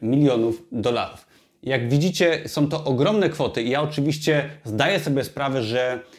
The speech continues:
nie uda się pewnie nikomu z Was czy mnie powtórzyć tego typu transakcji, ale chcę Wam pokazać, że domena może być po prostu dużo warta. Jak Wam pokażę później, czy też we wpisie na blogu, domeny potrafią być warte spokojnie kilka tysięcy dolarów, kilkanaście czy kilkadziesiąt tysięcy dolarów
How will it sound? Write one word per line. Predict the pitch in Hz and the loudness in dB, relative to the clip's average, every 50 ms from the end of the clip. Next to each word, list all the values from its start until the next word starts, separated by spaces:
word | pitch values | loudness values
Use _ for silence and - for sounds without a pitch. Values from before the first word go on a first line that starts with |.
| - - - - _ _ - | -20 -20 -20 -20 _ _ 0
nie | 123 131 160 | 0 2 2
uda | 170 185 175 185 170 151 | 2 2 2 2 2 0
się | - - 143 | 0 0 0
pewnie | 151 - 147 127 127 135 131 | 0 2 0 2 4 4 4
nikomu | 131 131 120 - 151 139 143 139 135 135 - 120 | 4 4 2 2 2 4 4 4 2 0 -4 -4
z | 101 110 | -4 -2
Was | 107 123 127 131 131 - - | 0 0 0 0 -2 -4 -8
czy | - 131 | -4 -2
mnie | 120 123 131 131 | 0 0 0 0
powtórzyć | 131 - 113 - - 143 131 131 110 - - | -2 -4 -6 -4 -4 -2 -2 -2 -4 -4 -4
tego | - 147 151 180 170 | -2 0 0 0 0
typu | 170 165 156 160 | 0 -2 0 0
transakcji, | 147 151 139 127 110 110 101 98 - - 147 160 151 | -2 0 0 0 0 -2 -2 -4 -4 -6 -6 -4 -4
ale | 131 139 151 156 165 156 - - - _ _ _ | -2 -2 0 -2 -2 -4 -8 -16 -20 _ _ _
chcę | - - - 202 | -12 -6 -4 -2
Wam | 220 233 202 | 0 0 -2
pokazać, | 208 190 147 156 139 139 170 156 131 123 | -2 -4 -2 -2 0 0 0 0 0 -2
że | 120 135 143 147 151 156 156 151 151 - _ _ _ _ - | 0 2 2 2 2 0 -2 -4 -8 -14 _ _ _ _ -12
domena | - 113 156 175 202 208 190 185 | -4 0 0 2 2 2 2 2
może | 175 170 151 147 156 | 2 2 2 2 2
być | 151 151 | 0 0
po | 151 160 | -2 -2
prostu | 123 - 135 113 - - | -4 -4 -6 -6 -4 -4
dużo | 120 113 120 107 117 110 | -2 -2 0 0 0 -2
warta. | 90 117 110 117 - - 101 | -2 -2 -2 -2 -4 -4 -2
Jak | 123 139 123 | -2 -2 0
Wam | 160 160 151 151 - - - | 0 -2 -2 -2 -6 -10 -8
pokażę | 160 151 190 180 156 160 151 | -6 -4 -2 -2 0 -2 -2
później, | 156 220 220 180 151 143 123 113 | 0 2 2 4 4 4 2 2
czy | - - | -2 -2
też | - 160 147 - 123 | -2 -2 -2 -2 -2
we | 123 123 | -4 -4
wpisie | 107 - 175 156 175 | -4 -6 -6 -2 0
na | 160 147 123 | 0 0 2
blogu, | 107 110 107 98 117 160 180 - - - - _ - | 2 0 2 2 2 0 -2 -4 -8 -18 -20 _ -10
domeny | - 117 160 175 170 160 165 190 185 | -4 0 2 4 4 4 4 2 0
potrafią | 185 202 202 226 208 208 180 170 | -2 -4 -4 -4 -2 0 2 2
być | 147 123 | 2 2
warte | 117 135 135 - - 135 | 0 0 -2 -2 -4 -8
spokojnie | - - 127 104 - 127 113 107 101 | -8 -8 -8 -6 -2 -2 0 0 -2
kilka | - 139 135 - 151 143 | -2 -4 -4 -2 -4 -4
tysięcy | 151 143 - - 139 131 113 131 | -4 -4 -2 0 0 0 0 0
dolarów, | 127 131 123 123 123 110 - | 0 2 2 0 0 -2 -2
kilkanaście | - 151 147 151 135 135 135 127 - - 131 | -4 -4 -2 0 -2 -2 -2 -2 -4 -4 -6
czy | - - 123 | -6 -6 -8
kilkadziesiąt | - - 131 - - 123 117 117 123 - 139 127 113 | -6 -6 -6 -2 -2 -2 0 -2 -2 -4 -4 -4 -4
tysięcy | - 123 - - 151 151 151 143 | -4 -4 -2 0 0 0 0 0
dolarów | 120 123 120 107 98 98 120 143 | 0 0 0 0 0 0 -2 -2